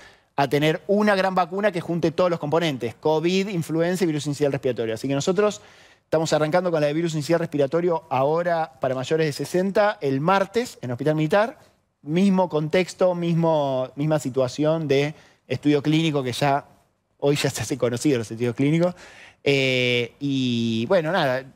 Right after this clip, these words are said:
si, si alguien se quiere anotar, se puede anotar en, eh, se llama Vacuna sesenta, vacuna sesenta punto com. Ahí se pueden inscribir los que tengan ganas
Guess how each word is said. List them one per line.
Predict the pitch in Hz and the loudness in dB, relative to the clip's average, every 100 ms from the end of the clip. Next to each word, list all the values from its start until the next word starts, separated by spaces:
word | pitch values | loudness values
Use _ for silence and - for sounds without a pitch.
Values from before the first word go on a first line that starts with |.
| _ | _
si, | - 120 _ | -20 -20 _
si | - | -2
alguien | 139 135 | 0 0
se | 127 | 0
quiere | 139 135 | 2 2
anotar, | 131 160 165 | 2 0 0
se | 139 | -2
puede | 131 127 | 0 0
anotar | 120 139 | 0 0
en, | 131 120 - - | 0 -4 -8 -6
eh, | 127 117 | -4 -4
se | 123 | -2
llama | 139 131 | 0 2
Vacuna | 131 131 165 185 175 | 0 0 0 2 0
sesenta, | - 139 165 180 180 196 226 | 0 -2 0 0 2 0 0
vacuna | 135 123 160 160 | -2 -2 0 0
sesenta | 160 147 - 175 190 202 - _ _ _ _ _ | 0 -2 0 0 0 -2 -10 _ _ _ _ _
punto | 156 165 160 | 0 2 2
com. | 202 247 302 - | 2 0 -8 -4
Ahí | 143 151 | -2 0
se | 160 | 0
pueden | 165 165 160 | 2 2 0
inscribir | 156 160 185 202 | -2 -2 0 -2
los | 156 | -2
que | |
tengan | 147 165 160 | -2 -2 2
ganas | 180 208 247 | 2 0 -4